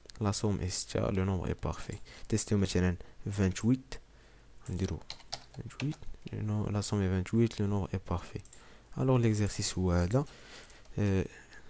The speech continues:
هنايا كان لاحظتو دائمًا كندير نديكلاري هاد الماط، غير كنساها كتبقى مكوبيا. آه، ما كاينش، ما عندها شي دور كبير، ما، ما كتلعبش كاع دور، غير تنخليه انا تنكوبي. <clears throat>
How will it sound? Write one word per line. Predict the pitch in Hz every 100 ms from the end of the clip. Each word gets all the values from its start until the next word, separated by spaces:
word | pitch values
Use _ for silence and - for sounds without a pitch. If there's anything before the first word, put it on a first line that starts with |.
| - - -
هنايا | 110 113 120 117 - -
كان | 113 - - - - -
لاحظتو | 107 101 - 107
دائمًا | 107 113 107
كندير | 98 98 98
نديكلاري | 101 107 104 101
هاد | 98 95
الماط، | 104 127 - -
غير | 98 107
كنساها | - 98 92 98 98
كتبقى | 104 101 - 98
مكوبيا. | - 101 - 117 151 - - - - - - - - -
آه، | - 107 98
ما | 101 107
كاينش، | - 117 110
ما | 101
عندها | 98 113
شي | - 104
دور | 98 92
كبير، | - 98 123 143 - - - - - - - - -
ما، | 120
ما | 117 120
كتلعبش | 120 113 117
كاع | 120 101
دور، | 104 110 107
غير | 107 117
تنخليه | 107 95 101 98 92 90
انا | 90
تنكوبي. | 85 82 - - 120 131 - - - - - - -
<clears throat> | 107 107 -